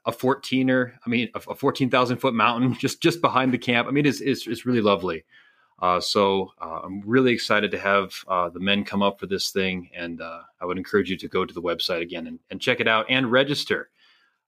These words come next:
Uh, and if you have any questions, I, there's, uh, there's, uh, an email for me also on the website.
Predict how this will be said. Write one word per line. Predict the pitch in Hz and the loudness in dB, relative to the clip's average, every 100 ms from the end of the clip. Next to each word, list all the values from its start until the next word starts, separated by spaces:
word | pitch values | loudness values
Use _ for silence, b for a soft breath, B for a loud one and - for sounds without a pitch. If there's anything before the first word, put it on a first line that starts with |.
| - | -8
Uh, | 87 82 - | -4 -4 -4
and | 110 | -4
if | 143 | 2
you | |
have | 196 | 2
any | 175 | 2
questions, | - 156 147 147 131 113 113 | 2 2 2 0 -2 -2 -4
I, | 107 | -2
there's, | 113 110 101 - | 2 2 2 0
uh, | 101 95 90 90 _ | 2 2 0 -4 _
there's, | 104 95 87 95 | -10 -10 -10 -10
uh, | 92 - | -10 -8
an | 107 | -6
email | 107 104 101 95 | -4 -2 -2 -4
for | - | -6
me | 87 90 90 87 - | -8 -8 -8 -12 -16
also | 87 87 - | -14 -14 -14
on | 87 | -16
the | 80 | -18
website. | 69 - - - 62 | -20 -16 -16 -16 -20